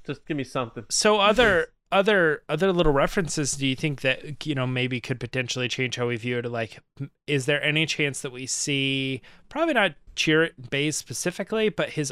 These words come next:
Speaker 2: understanding the Guardians of the Will seems like he had kind of run into them possibly before. And, like, is there any chance that we see, like,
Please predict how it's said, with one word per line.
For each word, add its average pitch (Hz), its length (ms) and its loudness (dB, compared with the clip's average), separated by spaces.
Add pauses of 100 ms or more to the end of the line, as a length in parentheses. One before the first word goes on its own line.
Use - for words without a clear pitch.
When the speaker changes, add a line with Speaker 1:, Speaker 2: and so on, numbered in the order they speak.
Speaker 2:
understanding 170 680 0
the 143 80 -4
Guardians 139 440 0
of - 60 -20
the 131 100 -2
Will 147 220 0
seems 143 280 -6
like 139 180 -6
he 147 120 -2
had 131 160 -4
kind 143 180 -2
of 127 80 -4
run 135 140 -2
into 143 180 -4
them 143 260 -4
possibly 139 600 -4
before. 180 600 -4 (600)
And, 139 480 2 (100)
like, 143 180 0
is 139 140 2
there 160 140 4
any 156 160 4
chance 147 300 0
that 143 100 -8
we 135 100 -4
see, 147 340 2
like, 135 500 2